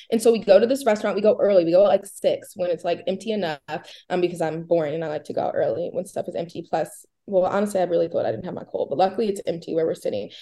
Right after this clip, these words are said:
And as I get there, I have these little coughs that I feel coming up, and I'm, like, trying to hold them down. I was like, "Oh my God, oh my God." And then they just started, like, coming, right? So we had to hurry up and, like, leave quickly. Um,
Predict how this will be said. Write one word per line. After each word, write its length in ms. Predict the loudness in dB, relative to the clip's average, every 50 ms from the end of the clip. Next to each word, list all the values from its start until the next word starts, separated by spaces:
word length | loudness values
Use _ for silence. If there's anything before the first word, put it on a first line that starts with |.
| -20 -12 -6
And 80 | -4 -4
as 60 | -2
I 60 | -2
get 240 | 0 0 0 0 -2
there, 240 | -6 -6 -6 -8 -8 -12 -18 -20 _ -6
I 40 | -4
have 180 | -4 -4 -4 -4
these 220 | -4 -6 -4 -2
little 140 | 0 0 0
coughs 420 | -2 -4 -10 -6 -4 -4 -4 -4 -2
that 80 | -2
I 80 | -2 -2
feel 180 | -2 -4 -6
coming 300 | -6 -6 -6 -6 -4 -4
up, 160 | -2 -4 -6 _ -4
and 80 | -4 -4
I'm, 100 | -2 -2
like, 160 | -2 -2 -4
trying 320 | -4 -8 -6 -4 -2 0
to 180 | 0 0 0 0 -2
hold 160 | -4 -4 -4
them 100 | -4 -6
down. 380 | -2 2 4 4 6 4 4 2
I 40 | 0
was 80 | -4
like, 100 | -8 -10 -10
"Oh 100 | -12 -12
my 120 | -14 -14
God, 120 | -14 -18 -20
oh 220 | -20 -20 -20 _ -18
my 140 | -18 -16 -14 -16
God." 300 | -18 -18 -16 -18 -16 -14 -12 -12 -12 -12 -8 0 2
And 80 | 4
then 60 | 4
they 80 | 6 8
just 180 | 8 6 6 6
started, 240 | 4 4 4 4
like, 220 | 4 2 0 0 -2
coming, 600 | -12 -14 -6 -2 0 2 2 2 0 -2 -2 -2
right? 400 | -2 0 0 2 2 2 2 -2 -6 -18 -20 -20 -20 -20 _ _ -2
So 180 | 4 6 8 8
we 100 | 8 8
had 120 | 8 8
to 140 | 6 6 4
hurry 320 | 4 6 6 6 6 4 2
up 240 | 2 2 2 0 -2 -8 _ _ -20 -20 -20 _ _ _ _ _ 2
and, 180 | 4 4 6 6
like, 180 | 6 4 4
leave 300 | 4 2 2 0 0 0
quickly. 580 | 2 0 0 0 0 0 0 0 0 0 -4 -8 _ _ _ _ _ 2
Um, 640 | 4 6 6 6 6 6 4 2 0 -2 -6 -8 -12